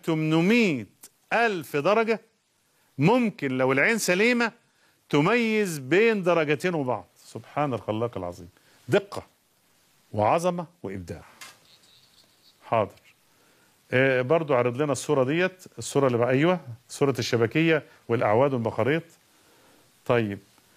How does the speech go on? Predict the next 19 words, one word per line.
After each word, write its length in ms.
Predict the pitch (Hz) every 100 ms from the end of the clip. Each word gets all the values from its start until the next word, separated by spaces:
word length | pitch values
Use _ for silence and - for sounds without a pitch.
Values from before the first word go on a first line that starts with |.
| _ _ _
آدي 260 | 151 214 190
العين. 340 | 160 143 123 117 _ _ _ _ _ - _
لا، 280 | - 127 165
اعرض 200 | 180 160
الصورة 220 | 123 -
اللي 120 | 160 127
بعدها 200 | 127 135
أوضح 240 | 127 110
شوية، 220 | - 87 82 -
الصورة 240 | - 139
اللي 100 | 117
بعدها 200 | 104 110
يا 40 | 98
أستاذ 200 | - 95
محمد. 160 | 92 - _ _ _ - - - - _
آدي 180 | 156 170
العين، 400 | 147 143 190 190 - _ _ _
خلي 220 | - 131
بالك، 460 | 131 139 110 92 -